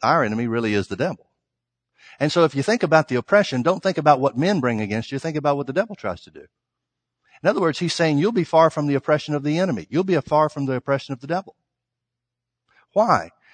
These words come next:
Because you're established in righteousness, and that establishment in righteousness, knowing who you are in Christ Jesus, that right standing before God, keeps you from being afraid. If you don't fear, you can't be oppressed.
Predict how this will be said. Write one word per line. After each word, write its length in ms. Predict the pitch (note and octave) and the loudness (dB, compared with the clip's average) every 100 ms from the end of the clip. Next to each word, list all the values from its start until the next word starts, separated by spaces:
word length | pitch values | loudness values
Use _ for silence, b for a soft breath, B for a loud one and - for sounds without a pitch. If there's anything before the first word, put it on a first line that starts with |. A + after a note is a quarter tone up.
| b | b
Because 300 | C3+ D3+ C3 | -2 0 0
you're 100 | C3 | -2
established 520 | B2+ - F#3 F3+ D3+ | -2 -2 -2 -2 -4
in 100 | D3 | -2
righteousness, 640 | D3 F#3+ G#3 C3 C3+ C#3 | 0 0 -2 -6 -4 -4
and 160 | C#3+ C3 | -2 -2
that 160 | C3 A#2+ | -2 -2
establishment 720 | - - G3 G3+ D#3+ - D3 | -4 0 0 0 -4 -6 -6
in 200 | C#3+ C3+ | -2 -2
righteousness, 760 | C3 F3 G3+ C3 - B2 B2+ B B B | 2 0 0 -6 -6 -6 -6 B B B
knowing 360 | A#2 D#3 G#3 F3+ | 2 2 4 2
who 100 | G3 | 0
you 240 | F3+ F3+ | 0 2
are 160 | E3+ E3 | 2 2
in 80 | E3+ | 0
Christ 320 | E3+ E3+ - | 0 -2 -2
Jesus, 320 | B2 A2+ A#2+ | -6 -6 -4
that 160 | C3+ A#2 | -4 2
right 260 | C#3+ F#3 | 2 2
standing 320 | - F3 E3+ | 0 -2 -2
before 280 | E3 D#3 E3 | -4 -4 -6
God, 300 | D3 B2 B2 B B - | 0 0 0 B B -10
keeps 400 | - A3 - - | -8 -6 -6 -6
you 80 | D#3+ | -4
from 200 | D#3 C3+ | -2 -2
being 280 | C3 C3+ | -2 -2
afraid. 460 | C#3 - G#3+ - - _ _ _ _ _ _ _ _ _ _ _ _ _ _ _ _ _ _ _ _ _ _ _ _ _ _ _ _ _ _ _ _ _ _ _ _ _ _ _ _ _ - | -4 -8 -12 -14 -20 _ _ _ _ _ _ _ _ _ _ _ _ _ _ _ _ _ _ _ _ _ _ _ _ _ _ _ _ _ _ _ _ _ _ _ _ _ _ _ _ _ -10
If 100 | A#2 | -4
you 80 | F3 | 0
don't 160 | D3+ | 0
fear, 200 | - F#3 | 0 0
you 120 | C3 | 0
can't 200 | B2+ C3+ | -2 -4
be 60 | G#2 | -6
oppressed. 480 | E2+ C#3 A#2 - | -10 -10 -12 -16